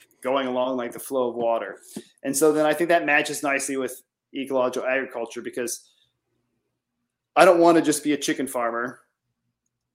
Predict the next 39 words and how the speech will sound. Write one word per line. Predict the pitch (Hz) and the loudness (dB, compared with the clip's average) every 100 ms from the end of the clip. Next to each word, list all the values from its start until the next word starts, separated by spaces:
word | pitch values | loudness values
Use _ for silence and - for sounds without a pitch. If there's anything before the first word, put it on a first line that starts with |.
| _ | _
and | 143 | -4
I | 151 | -2
don't | 170 | -2
really | 151 156 151 | 2 4 6
wanna | 147 | 4
just | 135 135 | 0 -2
be | 143 | -4
a | 127 | -4
grazer. | 123 135 139 120 107 107 - _ _ _ _ _ _ _ _ _ _ _ _ _ _ _ _ _ | -2 -2 -2 -4 -8 -10 -14 _ _ _ _ _ _ _ _ _ _ _ _ _ _ _ _ _
But | 143 | 0
if | 135 | 2
I'm | 147 | 4
doing, | 165 185 | 6 6
like, | 170 156 | 6 2
those | 151 147 | 2 0
two | 156 147 | 0 -2
things, | 151 139 131 127 - | -2 -2 -2 -6 -6
there | 135 | -6
could | 139 175 | 0 2
be | 160 | 2
ways | 143 131 127 127 | 2 0 -2 -4
that | 123 | -6
they, | 123 | -4
like, | 117 117 - | -4 -6 -8
are | 127 113 | -8 -2
butting | 135 135 131 | 0 0 -2
heads. | 123 120 110 110 - - _ _ _ _ _ _ _ _ _ _ _ _ _ _ _ _ | -4 -4 -4 -6 -12 -12 _ _ _ _ _ _ _ _ _ _ _ _ _ _ _ _
Um, | 143 131 123 120 | -6 -4 -4 -2
or | 160 156 160 | 6 8 8
there | 156 | 4
may | 147 139 | 2 -2
be | 135 | -2
ways | 127 131 127 | -2 -2 -2
that | 123 | -6
they | 120 | -8
could, | 117 | -6
like, | 113 113 | -8 -8
mesh | 120 127 127 | -4 -2 -2
together | - 123 120 117 110 110 | -8 -6 -4 -4 -4 -8